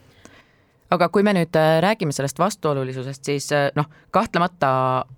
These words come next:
on see otsus, äh, selline monument püstitada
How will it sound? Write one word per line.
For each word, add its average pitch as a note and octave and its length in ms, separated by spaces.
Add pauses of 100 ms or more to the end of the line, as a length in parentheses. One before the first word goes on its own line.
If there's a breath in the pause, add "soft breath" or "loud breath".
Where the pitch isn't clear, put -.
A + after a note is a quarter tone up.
(100)
on F3 400
see C3 640 (180)
otsus, D3 680
äh, C3 240
selline C#3 320
monument C#3 420
püstitada C3 600